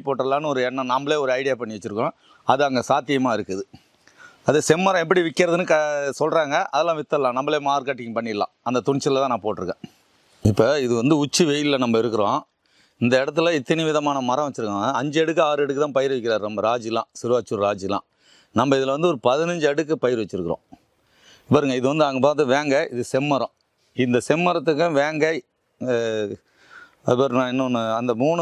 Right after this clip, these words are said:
மரத்துக்கும் தனியா வித்தியாசம் தெரியும். தழை, பட்டாக்குன்னு ஒரு மரம், அது ஆறு இலை வந்து ஒரு இலை வரும். வேங்கை நாலு இலை வந்து ஒரு இலை வரும். இந்த செம்மரம் வந்து ரெண்டு இலை வந்து ஒரு இலை வரும்.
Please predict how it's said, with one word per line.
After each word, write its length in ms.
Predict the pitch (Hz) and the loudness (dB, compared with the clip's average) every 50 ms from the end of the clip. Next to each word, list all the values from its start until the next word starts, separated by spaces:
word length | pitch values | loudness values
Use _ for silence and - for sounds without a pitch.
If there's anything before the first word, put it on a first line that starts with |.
| 156 147 | 0 2
மரத்துக்கும் 460 | 143 156 160 - 170 165 175 156 - | 0 0 0 -2 -2 -2 -2 -2 0
தனியா 240 | 131 135 147 160 160 139 | -2 0 0 -2 -2 -2
வித்தியாசம் 440 | 135 127 127 160 156 143 143 143 131 123 | -2 0 0 0 0 0 -2 -4 -2 -2
தெரியும். 200 | 117 120 101 - - | -2 -2 -2 0 0
தழை, 180 | 110 120 127 - - _ _ _ _ _ _ _ _ | 0 2 0 -2 -4 _ _ _ _ _ _ _ _
பட்டாக்குன்னு 440 | 139 139 147 160 147 123 147 143 127 | 2 2 2 -2 0 -2 -2 0 0
ஒரு 100 | 110 98 107 | -2 -2 -2
மரம், 180 | 101 101 - _ _ _ _ _ _ _ _ _ | -2 -2 -4 _ _ _ _ _ _ _ _ _
அது 160 | 104 123 123 113 107 107 127 | 2 2 2 2 2 2 2
ஆறு 200 | 147 165 175 170 165 160 | 2 2 0 2 0 2
இலை 120 | 160 170 170 165 | 2 2 0 0
வந்து 180 | 160 165 160 160 147 | -2 -2 -2 0 0
ஒரு 120 | 143 147 147 | 2 2 2
இலை 140 | 143 143 131 120 | 2 2 0 0
வரும். 200 | 113 98 - - _ _ _ _ _ _ _ _ _ _ _ _ _ | -2 -4 -8 -12 _ _ _ _ _ _ _ _ _ _ _ _ _
வேங்கை 420 | 101 107 143 160 175 185 180 180 165 139 131 | 0 0 2 2 0 0 0 0 2 2 0
நாலு 260 | 139 156 180 180 175 170 | 0 2 2 2 2 2
இலை 120 | 165 170 170 165 | 2 2 0 -2
வந்து 160 | 160 165 165 151 151 | -2 -4 -2 0 2
ஒரு 100 | 151 151 147 | 2 2 2
இலை 100 | 143 131 123 | 2 0 -2
வரும். 200 | 113 107 - - _ _ _ _ _ _ _ _ _ _ | -2 -6 -8 -12 _ _ _ _ _ _ _ _ _ _
இந்த 280 | 117 131 139 123 127 123 113 - | -2 -2 2 2 2 0 2 2
செம்மரம் 360 | 147 165 190 190 180 170 165 156 | 0 2 2 2 2 0 0 0
வந்து 200 | 165 160 180 - | 0 2 2 2
ரெண்டு 220 | 156 185 185 185 190 185 | 2 2 2 2 2 2
இலை 100 | 185 175 170 | 2 0 0
வந்து 140 | 170 165 170 147 | 0 0 2 2
ஒரு 120 | 147 135 131 | 4 2 2
இலை 120 | 127 117 107 | 2 0 -2
வரும். 160 | 101 87 - | -2 -4 -8